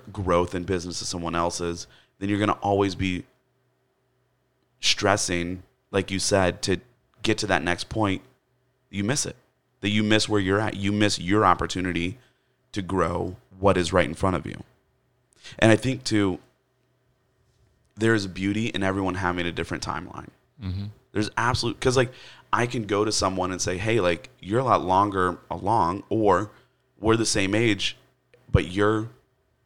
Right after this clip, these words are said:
Speaker 1: doing X, Y, and Z, and I wanna do X, Y, and Z. Can you tell me, like, what are you doing? Like, how did you get here?" Celebrating their success and learning along the way,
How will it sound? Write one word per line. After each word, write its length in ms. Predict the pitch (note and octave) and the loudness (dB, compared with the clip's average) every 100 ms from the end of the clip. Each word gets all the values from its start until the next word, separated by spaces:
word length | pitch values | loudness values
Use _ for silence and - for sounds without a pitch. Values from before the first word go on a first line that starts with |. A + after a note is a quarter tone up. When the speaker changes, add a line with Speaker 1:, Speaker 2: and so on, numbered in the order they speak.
| _ | _
Speaker 1:
doing 280 | - G#2+ G2+ - | -4 0 0 0
X, 200 | G#2 - | 0 2
Y, 180 | G#2 | 0
and 160 | F#2+ F2+ | 0 -4
Z, 200 | F2 - | -4 0
and 100 | F2+ | 4
I 100 | G#2 | 4
wanna 300 | G#2 A2 D#3 | 4 2 2
do 180 | F#2+ F2 | 0 2
X, 200 | F2 - | 2 2
Y, 160 | F2+ | 2
and 140 | F2 E2+ | 2 -2
Z. 340 | F2 E2+ F2 - _ _ _ _ - | -4 -4 -6 -10 _ _ _ _ -8
Can 140 | G2+ | -4
you 120 | A2 | -2
tell 260 | D3 G2+ G#2+ | 0 2 2
me, 240 | C#3 D3+ E3 _ _ _ _ _ | 0 -6 -10 _ _ _ _ _
like, 240 | F#2+ F2+ - _ _ | -2 -2 -4 _ _
what 240 | - G#2+ D3 | -2 2 2
are 40 | |
you 200 | B2 A#2+ | 0 -4
doing? 300 | G2 G#2+ D2+ | -2 -2 -2
Like, 160 | F2 - | -8 -6
how 160 | G#2 | -4
did 180 | B2+ B2+ | -4 -6
you 100 | G#2+ | -4
get 180 | G2 G2 | -2 -2
here?" 220 | F#2+ F#2 - - _ _ | -2 -4 -8 -20 _ _
Celebrating 680 | - A2+ A2+ A2 A2 G#2+ E2+ | 0 4 4 4 2 2 2
their 180 | F#2+ | 2
success 600 | G2+ G2+ - - G#2 G#2+ - | 2 0 -2 0 0 0 -2
and 260 | G2+ F2 E2+ | -4 -2 -2
learning 520 | F#2 A2 E2+ E2+ F2+ _ _ _ | 0 0 -2 -4 -8 _ _ _
along 380 | - F#2+ F#2+ F2+ | -2 4 4 4
the 80 | E2+ | 2
way, 380 | G#2 G2+ F2+ | 4 4 2